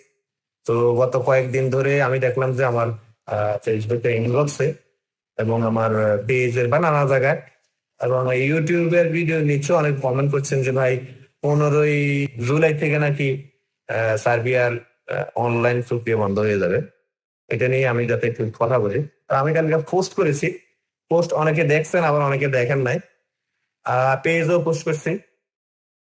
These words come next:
তারপরে আমি YouTube চ্যানেলও, আহ, পোস্ট করেছি এবং আমাদের Facebook-এ একটা পেজ আছে, আপনারা জানেন,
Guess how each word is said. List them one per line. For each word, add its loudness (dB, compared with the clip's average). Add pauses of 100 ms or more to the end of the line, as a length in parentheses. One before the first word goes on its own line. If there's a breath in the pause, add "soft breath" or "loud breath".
(280)
তারপরে 2
আমি 0
YouTube -2
চ্যানেলও, 0 (420)
আহ, -2
পোস্ট -4
করেছি -2
এবং 0
আমাদের 0
Facebook-এ -2
একটা 0
পেজ 2
আছে, -2
আপনারা -2
জানেন, -2